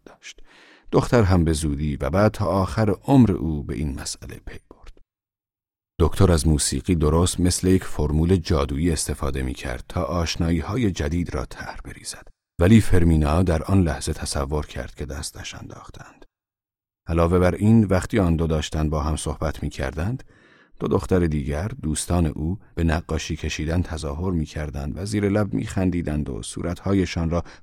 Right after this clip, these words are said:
پشت بوم نقاشی پنهان می‌کردند.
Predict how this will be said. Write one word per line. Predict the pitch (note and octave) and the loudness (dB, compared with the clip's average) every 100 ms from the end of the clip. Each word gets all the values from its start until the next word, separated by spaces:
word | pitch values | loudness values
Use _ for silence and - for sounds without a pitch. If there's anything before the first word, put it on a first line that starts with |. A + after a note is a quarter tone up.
| - | -8
پشت | F#2+ - | -8 -4
بوم | E2 D2+ D#2 D2 | -4 0 0 -2
نقاشی | C2+ - - - | -6 -14 -12 -12
پنهان | - - - - G1+ | -10 -12 -12 -10 -12
می‌کردند. | G1+ - - - - _ | -12 -18 -20 -20 -20 _